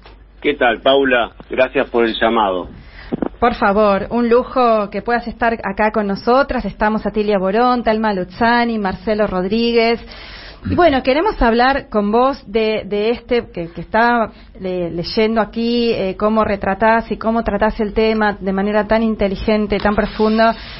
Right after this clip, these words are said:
Speaker 2: el encuentro del cual esta semana se cumplieron doscientos años de el libertador Simón Bolívar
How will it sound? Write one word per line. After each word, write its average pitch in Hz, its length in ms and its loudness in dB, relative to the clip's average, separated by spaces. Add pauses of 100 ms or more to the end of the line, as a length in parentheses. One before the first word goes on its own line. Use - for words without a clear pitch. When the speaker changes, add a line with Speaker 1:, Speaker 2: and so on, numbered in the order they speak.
(120)
Speaker 2:
el 226 140 4
encuentro 240 720 2
del 190 160 0
cual 247 180 4
esta 240 180 0
semana 240 340 -2
se 220 100 -6
cumplieron 220 640 0
doscientos 220 640 0
años 240 500 0 (400)
de 233 480 2
el 208 160 -4
libertador 208 720 2 (160)
Simón 214 400 0
Bolívar 269 680 2